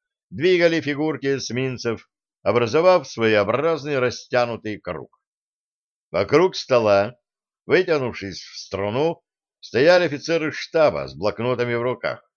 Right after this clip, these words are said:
Сюда стекалась вся информация по действиям ордера. Здесь её обрабатывали,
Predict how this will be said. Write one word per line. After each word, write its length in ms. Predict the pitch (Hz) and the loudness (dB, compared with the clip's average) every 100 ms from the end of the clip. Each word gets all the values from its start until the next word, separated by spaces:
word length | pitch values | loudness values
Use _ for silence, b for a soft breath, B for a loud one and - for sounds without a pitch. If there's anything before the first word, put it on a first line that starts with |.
| _ _ _ _ _ _ _ | _ _ _ _ _ _ _
Сюда 440 | _ - 104 123 123 | _ -6 2 4 4
стекалась 680 | - 107 120 123 120 - - _ _ _ | 0 -2 4 4 4 -4 -16 _ _ _
вся 240 | - 123 | 0 2
информация 640 | 117 117 135 143 127 - - | 4 0 2 2 0 -2 -6
по 160 | 92 | -6
действиям 580 | 95 117 110 - 107 110 | -4 -4 -4 -4 -4 0
ордера. 540 | 131 101 71 65 55 - _ _ _ _ _ - | 2 2 -2 -10 -12 -16 _ _ _ _ _ -18
Здесь 420 | 78 131 151 92 | -4 0 0 0
её 160 | 92 85 | -4 -2
обрабатывали, 800 | 87 92 135 131 131 123 120 | -2 2 4 4 0 -4 -6